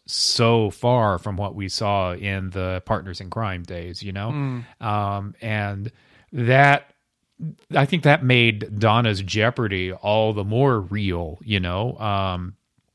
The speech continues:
Speaker 1: you know, the, they, they care about each other. They care about each other so much. Uh, and the, the, the flames are, the flames are rushing toward her. She's, uh, freaking, she, she's,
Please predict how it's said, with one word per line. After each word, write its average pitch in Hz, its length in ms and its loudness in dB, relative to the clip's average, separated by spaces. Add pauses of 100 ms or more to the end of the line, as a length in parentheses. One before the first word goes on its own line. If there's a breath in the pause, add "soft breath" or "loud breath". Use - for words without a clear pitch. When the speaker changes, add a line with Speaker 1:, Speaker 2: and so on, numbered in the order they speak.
(420)
Speaker 1:
you 107 120 -2
know, 87 240 -6
the, 104 420 -2 (640 soft breath)
they, 120 580 -2 (120)
they 113 180 4
care 131 280 4
about 113 300 4
each 113 220 0
other. 104 380 2
They 110 140 4
care 135 200 6
about 117 220 6
each 104 220 0
other 98 260 0
so 101 260 0
much. 85 460 -8 (460 soft breath)
Uh, 87 360 -2
and 90 680 -2 (200)
the, 90 720 -6 (400)
the, 117 200 -10
the 101 120 -6
flames 110 380 2
are, 104 180 -2
the 107 140 -2
flames 120 300 2
are 107 80 0
rushing 104 320 0
toward 95 320 -4
her. 92 320 0
She's, 95 460 -2 (300)
uh, 95 360 -4
freaking, 107 520 -10
she, 107 220 -12
she's, 104 400 -6